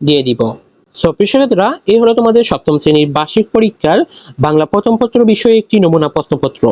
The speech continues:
তো আমি ভিডিও শেষ করে আবারও বলছি যে এই যে নমুনা প্রশ্নপত্র দেখাচ্ছি, এটা কিন্তু তোমাদের স্কুলের হুবহু প্রশ্নপত্র নয়, এটা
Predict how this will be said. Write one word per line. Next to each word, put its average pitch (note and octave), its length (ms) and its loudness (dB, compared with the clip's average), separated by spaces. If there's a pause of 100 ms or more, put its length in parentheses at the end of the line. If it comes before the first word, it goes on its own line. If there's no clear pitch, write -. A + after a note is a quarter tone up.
তো - 40 -6 (140)
আমি D#3+ 100 -2
ভিডিও F3 200 0
শেষ A#3 240 -2
করে A#3 140 2 (100)
আবারও G3+ 300 0
বলছি A3 300 0
যে G#3+ 200 -2
এই F3+ 140 0
যে G#3 100 2
নমুনা A3 300 2
প্রশ্নপত্র A3+ 540 -2
দেখাচ্ছি, C#3 480 -2 (380)
এটা D3+ 140 -2
কিন্তু F3+ 200 0
তোমাদের F3+ 320 2 (120)
স্কুলের F#3 260 2
হুবহু F3+ 220 0
প্রশ্নপত্র F#3+ 540 -2
নয়, B2 220 -2 (340)
এটা E3 220 -2